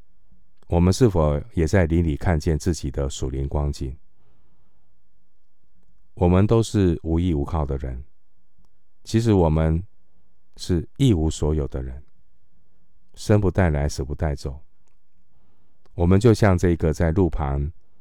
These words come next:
讨饭的瞎子。我们需要的是什么？看见。当我们看见之后，我们就不会再留恋那个讨饭的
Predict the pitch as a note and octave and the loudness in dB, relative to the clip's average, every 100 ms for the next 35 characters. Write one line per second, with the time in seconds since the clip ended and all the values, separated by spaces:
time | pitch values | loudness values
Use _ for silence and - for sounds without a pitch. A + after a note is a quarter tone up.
0 | - - C#2+ C#2+ F2+ D2+ C#2+ D#2 C#2+ - | -8 -4 -2 2 2 2 -2 -2 -4 -6
1 | C#2 - - - - - - - - - | -10 -10 -16 -16 -16 -16 -16 -16 -16 -16
2 | - - - - - - - - - - | -16 -16 -16 -16 -16 -16 -16 -16 -16 -16
3 | - - G2 A2+ - D#3 B2 G2 G2+ - | -16 0 4 6 8 6 8 6 4 0
4 | C2 C2+ - - - - - - - - | -4 -6 -14 -16 -16 -16 -16 -16 -16 -14
5 | - A2+ F2 B1 - C#2+ B1+ - - - | -4 0 0 -2 -6 -6 -6 -12 -16 -16
6 | - - - - - - - - - - | -16 -16 -16 -16 -16 -16 -16 -16 -16 -16
7 | - - - - - - - - - - | -16 -16 -16 -16 -16 -16 -16 -16 -16 -16
8 | - - - - - - - - C#3+ B2 | -16 -16 -16 -16 -16 -16 -8 6 10 10
9 | G2+ - A2+ F#2+ F2 - D#2+ D#2+ C#2 C#2 | 10 8 6 8 4 4 0 0 -4 -6
10 | - E2 F#2 A2+ F2+ G2 G2 D#2+ D#2 D#2 | 0 2 4 4 6 6 6 4 4 4
11 | F2+ F2 E2 D#2 D2+ - - - - - | 6 4 4 2 0 -2 -16 -16 -14 -6
12 | - E2+ E2 D#2 - C3 G2 E2 D#2+ D2 | 4 6 6 4 6 6 6 4 2 2